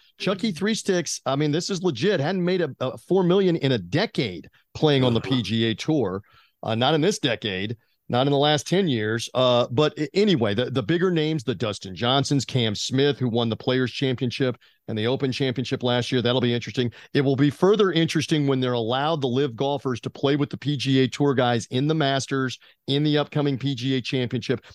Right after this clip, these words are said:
Speaker 1: It's not quite W W E pay-per-view, but that will still be compelling. And maybe that will bump Live Golf a little more as it cranks up with its schedule. Maybe a theory on that?
Speaker 2: Yeah, maybe. You know, and I think also just, can you get, can you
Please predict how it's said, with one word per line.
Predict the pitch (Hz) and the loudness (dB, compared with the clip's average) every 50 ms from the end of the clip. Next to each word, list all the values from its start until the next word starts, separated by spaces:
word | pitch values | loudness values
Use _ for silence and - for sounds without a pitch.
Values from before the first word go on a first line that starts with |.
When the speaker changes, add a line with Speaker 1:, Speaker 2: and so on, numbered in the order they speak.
| _ - | _ 0
Speaker 1:
It's | 165 165 147 - | 0 0 2 2
not | 151 165 185 220 - | 2 4 4 2 0
quite | - 151 196 202 196 175 127 | 0 2 2 2 2 2 2
W | 117 175 185 165 196 180 175 | 2 2 2 2 2 0 0
W | 156 117 170 170 165 151 165 151 160 156 160 | 0 0 0 0 0 0 -2 -2 0 0 0
E | 170 170 165 | -2 -2 -4
pay-per-view, | - - 160 160 160 - - 143 127 104 143 175 170 147 | -4 -4 -4 -4 -2 -2 -4 -4 -4 -2 -2 0 0 0
but | 98 131 120 - | 0 -2 -2 -2
that | - 147 180 - | -2 -4 -2 -2
will | - 185 | -2 -2
still | 156 - - 196 185 180 | -2 0 0 0 0 2
be | 147 185 170 | 0 -2 -2
compelling. | - 165 156 151 - 160 160 151 151 151 147 139 127 - - - - - _ _ _ | 0 -2 -2 0 2 2 2 4 4 2 2 0 -2 -4 -10 -20 -20 -20 _ _ _
And | - 143 143 135 | -2 0 2 2
maybe | 139 156 180 170 190 180 | 2 2 2 2 2 2
that | 139 160 156 175 - | 2 2 2 2 0
will | 160 151 | 0 0
bump | 127 104 147 143 131 117 - - | 0 0 0 0 0 0 -2 -4
Live | 123 123 131 127 98 98 | -2 -2 -2 -2 -2 0
Golf | 135 127 117 113 98 92 - - | 0 2 2 2 0 -2 -4 -4
a | - 117 | -2 0
little | 113 117 113 110 110 | 0 2 2 2 2
more | 110 107 95 90 85 92 | 2 2 0 0 -2 -4
as | 104 104 87 110 | -4 -4 -2 -2
it | 101 | -4
cranks | - - 127 117 110 - - | 0 2 4 4 4 4 4
up | 113 110 - 117 | 2 2 2 2
with | 104 - | 2 2
its | 101 95 | 2 0
schedule. | - - 104 95 85 85 | 0 0 0 0 0 0
Maybe | 80 104 113 113 92 | 2 2 2 2 2
a | 87 | -2
theory | 87 - 135 123 123 123 123 | -2 0 2 2 4 4 4
on | 120 120 120 | 4 4 4
that? | 123 131 160 202 - _ _ _ _ _ _ _ | 4 2 2 0 -4 _ _ _ _ _ _ _
Speaker 2:
Yeah, | 135 165 202 294 302 302 254 | 2 4 4 6 4 4 4
maybe. | 165 151 160 160 156 135 143 147 | 4 4 4 4 6 6 4 4
You | 160 160 - 165 160 | 4 2 0 2 4
know, | 160 160 165 | 4 4 6
and | 156 | 6
I | 151 151 | 4 4
think | - 175 151 127 | 2 2 2 4
also | 139 135 131 131 147 131 | 4 4 4 2 0 -4
just, | 117 120 123 - - - | -6 -8 -10 -12 -10 -6
can | - 143 139 | -2 0 4
you | 131 127 127 | 6 6 4
get, | 123 90 113 135 147 131 - - _ _ _ - | 4 4 4 4 4 2 -2 -10 _ _ _ -4
can | - 139 131 | -2 0 2
you | 123 120 - - | 0 0 -2 -6